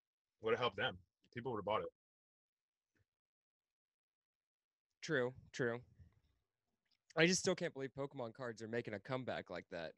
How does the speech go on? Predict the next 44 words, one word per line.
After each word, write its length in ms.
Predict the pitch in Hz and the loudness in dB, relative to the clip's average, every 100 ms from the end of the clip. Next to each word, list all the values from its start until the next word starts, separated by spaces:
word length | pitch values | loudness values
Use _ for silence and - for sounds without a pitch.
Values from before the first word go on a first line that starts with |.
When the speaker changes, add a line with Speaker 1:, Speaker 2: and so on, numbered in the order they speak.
| - | -8
Speaker 2:
I 40 | |
think, 180 | 120 147 | -4 -2
like, 200 | 139 123 - _ _ _ _ _ _ 127 | 0 -2 -4 _ _ _ _ _ _ -8
during 220 | 123 143 143 | 2 2 4
the 60 | 123 | 0
pandemic, 640 | 147 139 113 123 120 107 - | 0 0 0 -2 -2 -8 -4
Pokemon 420 | 131 131 135 127 | -4 -2 -4 -4
cards 500 | 135 135 131 131 - - | -4 -2 -2 -4 -10 -10
and, 100 | 117 113 | -8 -6
like, 160 | 107 98 _ _ - | -8 -10 _ _ -2
baseball 580 | 131 131 131 127 127 | -2 -2 -2 0 0
and 100 | 123 | -2
basketball 540 | 117 117 120 127 123 123 | -4 -4 -4 -6 -2 -4
cards 380 | - 123 127 113 | -4 -4 -4 -6
and 120 | 107 | -10
stuff 200 | - 123 | -8 -6
like 140 | 120 113 | -6 -4
that 160 | 117 | -4
have, 80 | 110 | -4
like, 140 | 104 | -8
skyrocketed 880 | - - 113 104 113 113 117 123 117 | -8 -8 -2 0 0 -2 -4 -6 -8
in 100 | 110 107 | -8 -6
price. 460 | 117 113 131 - - _ _ _ _ _ _ _ | -4 -4 -4 -8 -16 _ _ _ _ _ _ _
I 80 | 117 | -2
don't 140 | 117 | 0
know 140 | 117 117 | 2 0
if 120 | 110 | -2
people 280 | 139 131 123 | -6 -4 -4
just, 180 | 120 143 | -4 -4
like, 140 | 120 | -4
finally 300 | - 120 123 | -2 -2 -2
had 140 | 123 123 | -4 -4
the 60 | 117 | -4
chance 320 | - 120 123 | -2 -2 -2
to 80 | 113 | -4
go 180 | 113 117 | -2 -2
through 200 | 123 113 | -2 -4
their 100 | 113 | -4
storage 480 | - 117 117 123 120 | -2 0 0 -2 -4
units 360 | 131 139 139 | -4 -4 -6
and 60 | 131 | -6
were 80 | 117 | -4
like, 160 | 107 117 | -4 -6
"Oh, 580 | 151 196 156 101 - | -12 -8 -6 -6 -8